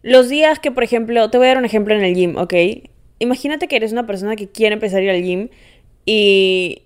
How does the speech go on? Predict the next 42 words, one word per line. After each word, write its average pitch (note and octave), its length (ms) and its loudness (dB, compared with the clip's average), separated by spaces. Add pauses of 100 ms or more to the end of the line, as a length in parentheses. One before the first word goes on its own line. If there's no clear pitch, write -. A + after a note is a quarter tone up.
(100)
y A3 140 0
hay B3 180 4
un B3+ 100 -4
día B3 180 2
de B3 80 2
verdad G3+ 220 0
que A3 80 -10
dices, G#3+ 360 -6 (360)
"No A3 320 -2
la A#3+ 240 2
hago G#3 240 2
ir F#3+ 160 -2
hoy". E3+ 320 -8 (880)
Pero A3 200 4
te G#3+ 120 0
levantas A3+ 480 -2
y A3+ 80 -2
vas. - 500 -4
¿Cómo F#4+ 240 0
te G4+ 100 -4
sentirías G#3 480 2
después G3+ 240 -4
de G3 60 -2
eso? G3 260 -8
"Pucha, A3 320 -4
no, A3 260 0
la A3 80 4
verdad G#3+ 160 2
es G#3+ 80 -4
que A#3 240 0
hoy - 140 -4
no A3 100 0
hubiera A3 260 2
ido G#3+ 220 2
por-". - 220 -8
No, C#4+ 320 2 (580)
es - 160 0
imposible. C4+ 840 -2 (480)
Es D4+ 160 0
imposible. E4 480 0
Te A#3 100 -4
sentirías... C4+ 500 -2